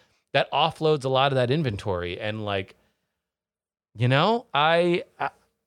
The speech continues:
<sighs> I like this idea a lot. Even if, like, as a super competitive player, it's, like, a terrible way to collect cards,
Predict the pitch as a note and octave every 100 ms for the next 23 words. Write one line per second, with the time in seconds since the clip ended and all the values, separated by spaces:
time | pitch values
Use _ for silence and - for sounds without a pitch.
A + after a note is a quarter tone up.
0 | _ _ - - - C#3 A#2 A#2+ C3 C3
1 | C#3 - A2 G#2+ F#2+ F#2+ E2 D#2+ D2 -
2 | - - D3 F3+ G3 F3 D#3+ C#3 C3 -
3 | _ _ _ _ _ _ _ - C3+ B2+
4 | B2+ A2+ - E3+ F3 D#3 B2+ C#3 C3+ B2+
5 | - B2 C#3 C3 A#2+ A2 D#3 D#3 B2+ B2
6 | A2+ - A#2 A2+ - A2 G#2+ F#3+ F3+